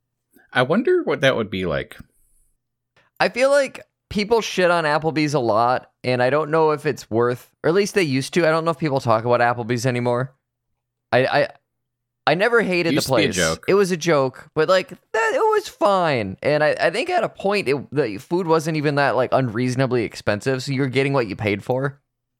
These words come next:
Speaker 1: Yeah.
Speaker 2: And then, uh, market has just shifted around enough where I, I don't even know where anything lies anymore. I, I don't go to chain restaurants.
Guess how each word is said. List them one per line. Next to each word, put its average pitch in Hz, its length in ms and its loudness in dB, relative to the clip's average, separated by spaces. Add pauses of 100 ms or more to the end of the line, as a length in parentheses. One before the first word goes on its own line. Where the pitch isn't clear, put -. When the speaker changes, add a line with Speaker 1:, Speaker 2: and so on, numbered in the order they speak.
(440)
Speaker 1:
Yeah. 180 200 2
Speaker 2:
And 135 160 0
then, 135 460 -2 (800)
uh, 110 300 2
market 151 460 0 (160)
has 131 440 -2 (100)
just 143 240 0
shifted 139 400 -4
around 123 340 2
enough 110 360 -2
where 107 200 2
I, 120 340 2
I - 20 4
don't 143 160 0
even 123 180 -4
know 113 180 0
where 98 340 -2 (840)
anything 117 360 0
lies 107 360 0
anymore. 98 560 -2 (160)
I, 101 200 2
I - 20 0
don't 143 200 -2
go 147 120 0
to 131 80 -4
chain 113 280 -4
restaurants. 95 720 -2